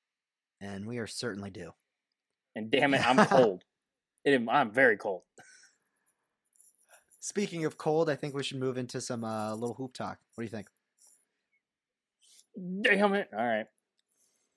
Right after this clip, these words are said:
Speaker 1: Uh, well, like I said earlier, we're officially around Christmas time.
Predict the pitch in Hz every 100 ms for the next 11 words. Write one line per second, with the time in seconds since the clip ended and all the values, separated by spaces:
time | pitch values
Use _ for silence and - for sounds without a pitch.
0 | _ _ - 131 139 143 147 147 - _
1 | _ - 143 156 160 - 156 135 131 127
2 | 127 _ _ 123 131 123 143 - 135 135
3 | 127 120 120 113 120 117 - 110 117